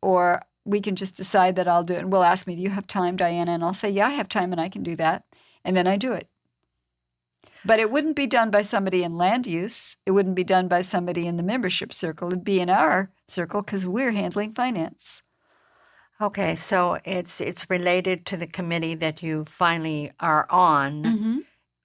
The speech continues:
Speaker 2: Also, I would imagine is gotten together by, by your personal interest or personal
Speaker 1: Yes.
Speaker 2: talents or
Speaker 1: Yes.
Speaker 2: experience.
Speaker 1: Yes, we who,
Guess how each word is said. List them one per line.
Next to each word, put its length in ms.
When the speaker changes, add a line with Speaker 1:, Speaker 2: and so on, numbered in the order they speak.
Speaker 2:
Also, 640
I 120
would 220
imagine 800
is 440
gotten 380
together 580
by, 440
by 140
your 240
personal 680
interest 720
or 100
personal 540
Speaker 1:
Yes. 80
Speaker 2:
talents 540
or 320
Speaker 1:
Yes. 120
Speaker 2:
experience. 920
Speaker 1:
Yes, 420
we 300
who, 280